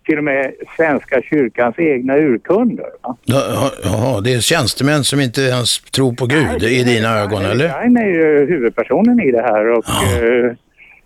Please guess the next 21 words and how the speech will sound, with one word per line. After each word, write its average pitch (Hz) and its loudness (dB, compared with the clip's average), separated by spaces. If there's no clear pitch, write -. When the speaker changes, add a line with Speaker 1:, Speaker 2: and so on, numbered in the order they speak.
Speaker 1:
hon 160 2
är 220 -2
ju 220 -4
begåvad 175 0
och 151 -4
skicklig 156 -2
och 160 0
vet 139 -2
hur 156 -2
hon 143 0
ska 147 -4
dra 143 2
en 135 -4
slipsten 147 -4
och 151 2
hon 156 2
drar 127 0
den 165 -6
väldigt 131 -4
mycket. 151 -2
Speaker 2:
Ja, 107 0